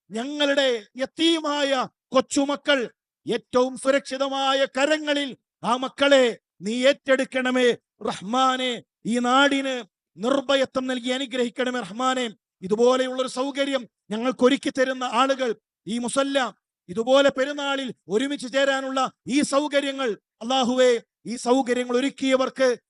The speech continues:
വലിയ വമ്പിച്ച പ്രതിഫലം നൽകി നാളെ മീസാനിൽ കനം തൂങ്ങുന്ന അമലാക്കി അവരിൽ നിന്ന് ഇത് സ്വീകരിക്കണമേ റഹ്മാനെ.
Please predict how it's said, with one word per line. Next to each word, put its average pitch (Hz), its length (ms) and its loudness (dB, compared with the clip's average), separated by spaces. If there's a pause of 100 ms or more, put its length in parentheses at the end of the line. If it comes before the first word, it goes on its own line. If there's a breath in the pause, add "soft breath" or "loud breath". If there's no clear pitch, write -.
(160)
വലിയ 254 540 0 (180)
വമ്പിച്ച 277 580 -2 (440)
പ്രതിഫലം 277 460 2
നൽകി 240 420 -6 (260)
നാളെ 233 260 -2
മീസാനിൽ 254 800 -2 (240)
കനം 269 280 0
തൂങ്ങുന്ന 262 320 2
അമലാക്കി 254 760 0 (200)
അവരിൽ 247 360 0
നിന്ന് 240 280 -6 (180)
ഇത് 226 180 -2
സ്വീകരിക്കണമേ 247 800 -4
റഹ്മാനെ. 240 640 -2